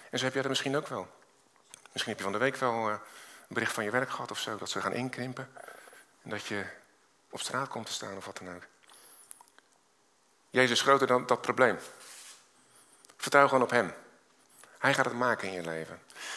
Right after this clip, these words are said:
Ik had een paar teksten die, die mij in deze fase in ieder geval heel erg geholpen hebben. Die wil ik toch met jullie delen. Ik hou niet zo van, eh, situationeel spreken, maar het is wel een goede inleider voor, eh, voor het onderwerp. En, eh, mag de eerste sheet op.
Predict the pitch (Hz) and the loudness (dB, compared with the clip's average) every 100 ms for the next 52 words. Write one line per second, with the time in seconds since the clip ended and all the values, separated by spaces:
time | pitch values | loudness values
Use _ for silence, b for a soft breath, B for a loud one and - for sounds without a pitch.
0 | B - 120 - 123 143 127 - 120 117 | B 2 4 6 6 8 8 6 2 0
1 | 107 117 113 123 113 117 120 113 - 135 | 2 2 8 8 8 6 6 6 8 10
2 | 127 107 104 104 107 101 107 98 107 104 | 10 8 4 2 -2 0 0 2 2 2
3 | 98 95 117 - 135 147 156 113 110 135 | 0 0 -2 0 0 0 -2 -2 0 0
4 | 123 92 87 98 135 - B B B B | -2 -4 4 4 4 -2 B B B B
5 | B - 107 104 113 101 95 95 95 95 | B -4 -2 0 2 2 0 -2 -2 -2
6 | 95 95 - 107 104 98 101 101 95 - | -2 -4 -8 -4 0 0 0 -2 -2 2
7 | 113 127 139 120 110 B B B B B | 2 2 0 -2 -4 B B B B B
8 | - 113 107 104 110 101 104 104 101 98 | -8 2 2 4 2 4 4 4 4 4
9 | 95 - 101 95 - 98 95 104 90 85 | -2 -2 -4 -4 -4 -6 -6 -4 -2 -4
10 | - - - _ _ _ _ - - 98 | -6 -14 -20 _ _ _ _ -6 -2 0
11 | 92 92 - 110 101 - 95 - 107 110 | 0 -2 -2 -2 -2 -4 -4 -4 -2 -2
12 | 110 | -4